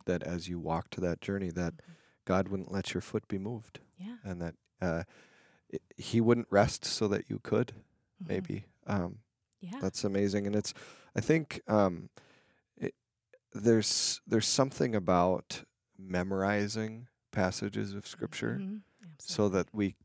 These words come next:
Speaker 1: we can carry them with us
Speaker 2: Yeah.
Speaker 1: for those moments when we need them.
Speaker 2: Yeah. 'Cause when
Speaker 1: Um,
Speaker 2: it's sunk deep in your heart, God r-, recalls them for you.
Speaker 1: Yeah.
Speaker 2: When you, when your mind is spinning,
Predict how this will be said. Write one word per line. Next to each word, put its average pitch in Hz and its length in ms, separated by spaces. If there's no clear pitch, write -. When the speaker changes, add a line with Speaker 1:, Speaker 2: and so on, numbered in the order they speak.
Speaker 1:
we 101 200
can 92 220
carry 87 440
them 98 240
with 101 240
us - 340
Speaker 2:
Yeah. 180 140
Speaker 1:
for 107 160
those 95 300
moments 90 520
when 104 140
we 95 100
need 90 220
them. 117 220
Speaker 2:
Yeah. 175 100
'Cause 190 160
when 220 120
Speaker 1:
Um, 220 60
Speaker 2:
it's - 360
sunk 196 420
deep 196 240
in 196 120
your 170 120
heart, 175 340
God 190 360
r-, 196 160
recalls 185 560
them 180 160
for 180 300
you. 165 400
Speaker 1:
Yeah. 185 220
Speaker 2:
When 196 160
you, 214 220
when 190 160
your 214 140
mind 196 320
is 170 100
spinning, 160 460